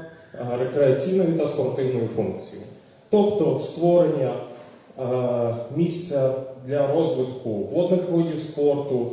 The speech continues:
для розвитку місць для відпочинку, проведення спортивних змагань тощо. І основним четвертим ключовим моментом є безпека та правопорядок.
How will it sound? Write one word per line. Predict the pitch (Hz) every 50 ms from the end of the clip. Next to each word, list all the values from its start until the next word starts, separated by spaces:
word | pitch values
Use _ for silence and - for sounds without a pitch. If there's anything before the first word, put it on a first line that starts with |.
| - - - - - 127 123
для | 117 123 123 127 120 117 117 113 - - - - 127 127
розвитку | 147 151 139 - - 123 - - - - 120 113 123 131
місць | 139 143 - - -
для | 123 170
відпочинку, | - - - - - 151 131 - - - 135 127 123 123 123 117 107 - - - - - - -
проведення | 139 143 151 156 147 139 127 117 117 113
спортивних | 110 - - - 175 170 170 180 156 156 160 143 135 131 123
змагань | - - 117 117 120 117 117 120 113 110 107 104 101 - - -
тощо. | - 110 98 87 - - - 98 98 - - - - - - - -
І | - 170 202 220 196
основним | 165 156 160 156 151 151 151 151 147 135 131 - -
четвертим | - - - 127 131 123 - - 107 107 - - -
ключовим | 123 117 117 - - 127 117 113 110 110
моментом | 113 107 151 170 196 208 202 180 165 165 143 135 -
є | 170 196 208 202 - - 139 131
безпека | 139 127 - - 175 175 175 170 156 143
та | - - - 143 151 170 170
правопорядок. | - 131 - 143 131 131 131 127 127 123 107 - - - - -